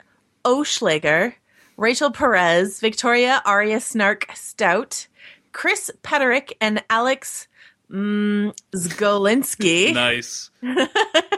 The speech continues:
Speaker 1: Uh, Torgeir Henriksen, Richard Lee, Danny Salil at God Xavier,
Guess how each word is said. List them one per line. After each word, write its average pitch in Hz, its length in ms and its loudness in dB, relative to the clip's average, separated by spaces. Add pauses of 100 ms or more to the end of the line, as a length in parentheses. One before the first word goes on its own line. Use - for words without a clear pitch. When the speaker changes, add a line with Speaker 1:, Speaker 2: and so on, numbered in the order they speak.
(540)
Speaker 1:
Uh, 208 320 4
Torgeir 262 500 0
Henriksen, 262 800 0 (160)
Richard 226 340 0
Lee, 247 520 2 (280)
Danny 233 640 2 (360)
Salil 233 840 2
at 208 300 0 (100)
God 196 320 2 (140)
Xavier, 185 760 0